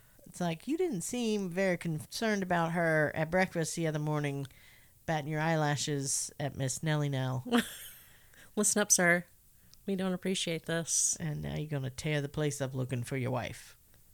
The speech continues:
Speaker 1: Mm-hmm.
Speaker 2: Mm, we see you.
Speaker 1: Player.
Speaker 2: We judge you.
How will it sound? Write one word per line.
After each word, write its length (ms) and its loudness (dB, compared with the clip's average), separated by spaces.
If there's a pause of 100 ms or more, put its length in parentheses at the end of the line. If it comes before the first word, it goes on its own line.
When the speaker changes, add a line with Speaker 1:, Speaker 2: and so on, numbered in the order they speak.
(120)
Speaker 1:
Mm-hmm. 540 -6 (260)
Speaker 2:
Mm, 380 0 (460)
we 80 -4
see 340 -6
you. 180 -4 (540)
Speaker 1:
Player. 800 4 (380)
Speaker 2:
We 160 0
judge 340 -2
you. 220 -2